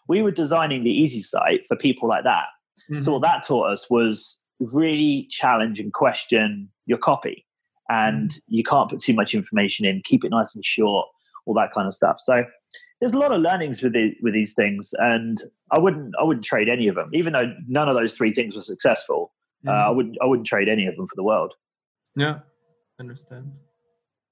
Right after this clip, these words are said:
Speaker 2: Is it, is this something that, uh, that, uh, is influ-, influenced by your family? Does, what kind of,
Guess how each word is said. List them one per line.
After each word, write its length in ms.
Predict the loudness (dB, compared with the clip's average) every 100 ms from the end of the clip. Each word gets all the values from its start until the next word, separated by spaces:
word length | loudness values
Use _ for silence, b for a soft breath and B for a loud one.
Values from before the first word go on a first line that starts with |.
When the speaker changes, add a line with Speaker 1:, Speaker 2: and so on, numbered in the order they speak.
| _ _
Speaker 2:
Is 120 | -4 -2
it, 80 |
is 160 | 0 0
this 160 | 0 2
something 400 | 0 0 0 2
that, 260 | 0 0
uh, 720 | 0 2 2 2 2 2 0 -4 -4
that, 300 | -4 -4 -2
uh, 520 | 0 0 -2 -4 -8 -16 _ _ _ _
is 160 | -4 -2
influ-, 320 | 0 -2 -2
influenced 540 | 0 0 0 -2 -2 0
by 140 | 0
your 120 | 2
family? 560 | 2 2 2 0 -2 -2 -8 _ -6
Does, 180 | -6 -6 -12 -16 -10
what 240 | -8 -2
kind 200 | 0 2
of, 140 | 0